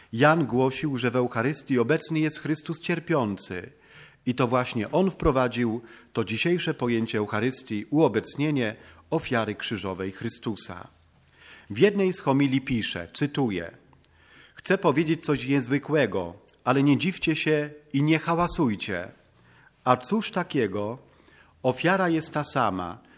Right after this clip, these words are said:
Ktokolwiek by ją składał, czy to Paweł, czy Piotr, ta sama,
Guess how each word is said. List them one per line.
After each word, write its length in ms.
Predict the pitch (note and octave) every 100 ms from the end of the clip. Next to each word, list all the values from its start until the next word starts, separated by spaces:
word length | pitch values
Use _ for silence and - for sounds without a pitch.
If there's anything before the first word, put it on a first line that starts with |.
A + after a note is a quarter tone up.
| -
Ktokolwiek 600 | - C#3 - F3 C#3 G#2+
by 120 | A2
ją 180 | A#2+ G#2+
składał, 520 | - - E3 D#3 B2+
czy 140 | - A2+
to 140 | G#2
Paweł, 420 | - D#3 D#3 A#2+
czy 180 | - A#2
Piotr, 400 | - C#3 D#3 B2+
ta 180 | - C#3+
sama, 540 | - C#3+ G#2+ F#2 F2+